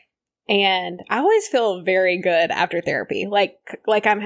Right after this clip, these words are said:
I'm headed in the right direction. My doubt is for nothing. I, like, can take on the world.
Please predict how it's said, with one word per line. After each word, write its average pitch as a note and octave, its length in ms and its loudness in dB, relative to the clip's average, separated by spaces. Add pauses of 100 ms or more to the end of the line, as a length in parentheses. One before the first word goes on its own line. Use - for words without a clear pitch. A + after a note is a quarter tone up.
(300)
I'm G3+ 140 0
headed B3 340 2
in B3+ 120 0
the A#3+ 100 -2
right A#3 200 2
direction. G#3 640 0
My F#3+ 160 -2
doubt G3+ 380 2
is A3 100 -2
for G#3 240 0
nothing. F3+ 720 -2
I, F3+ 340 2 (140)
like, - 320 -6 (140)
can F#3 220 -4
take G3+ 240 0
on F#3+ 100 -4
the E3 100 -6
world. C#3+ 360 -8